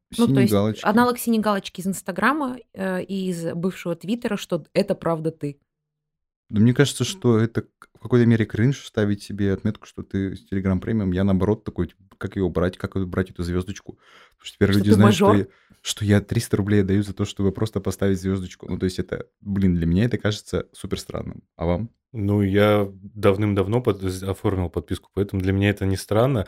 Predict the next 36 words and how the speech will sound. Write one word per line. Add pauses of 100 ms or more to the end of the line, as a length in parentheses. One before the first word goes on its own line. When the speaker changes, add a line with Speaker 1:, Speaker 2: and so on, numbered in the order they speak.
(300)
Speaker 3:
Я
считаю,
что
вообще
в
этом
не-,
нет
ничего
такого. (280)
И
когда,
м,
тот
же (480)
Маск
говорил,
что
в (200)
X,
да,
правильно
сейчас, (400)
будет (180)
делать
эту (260)
галочку (160)
и (220)
за
восемь
баксов
или
за
сколько,
думаю,
так